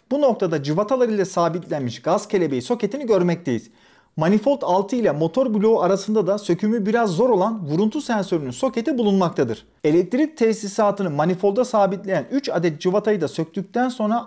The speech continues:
artık tesisatı uygun hareketlerle takıldığı yerden kurtararak dışarı almaya başlıyoruz. Hem beyin hem de motor tarafındaki yaklaşık bir saatlik bir uğraştan sonra serbest kalan tesisatı artık araç üzerinden alabiliriz.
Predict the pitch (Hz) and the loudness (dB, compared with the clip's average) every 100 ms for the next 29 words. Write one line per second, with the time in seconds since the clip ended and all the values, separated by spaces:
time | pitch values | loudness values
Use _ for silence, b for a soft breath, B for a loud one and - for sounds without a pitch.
0 | - 208 262 214 - - 196 196 185 202 | 0 0 0 -4 -4 0 0 0 -4 0
1 | 185 214 - 165 185 285 185 196 196 202 | 0 -2 -2 -2 -2 -4 -2 -2 0 -2
2 | 208 208 143 - 220 233 220 190 160 185 | 0 0 0 0 -2 -2 0 0 2 2
3 | 170 131 - 196 175 240 226 240 240 277 | 0 -2 -4 -4 0 2 2 0 -2 -6
4 | 254 233 156 240 208 247 247 202 - 151 | 0 2 2 2 2 2 2 0 0 -2
5 | 110 - - _ - 226 277 240 226 143 | -4 -8 -20 _ -2 0 2 2 2 0
6 | 123 226 247 233 190 254 262 233 214 208 | -2 -2 2 2 4 2 2 2 0 0
7 | 202 196 147 160 160 175 202 156 226 294 | -2 -2 0 -2 0 -4 -4 -2 0 0
8 | - 202 190 190 180 190 170 156 165 160 | 0 0 0 -4 -2 -2 2 2 2 0
9 | 220 233 202 202 220 - - 175 254 285 | -2 -2 -2 -2 -4 -2 -2 2 2 0
10 | - 180 123 202 214 220 208 202 196 202 | -2 -2 -2 -2 -2 -2 0 0 0 -6
11 | - 226 240 147 - 214 214 - 240 208 | 0 2 0 -4 -2 0 0 -2 0 0
12 | 208 285 214 202 175 123 107 - | 0 0 2 2 2 -2 -6 -16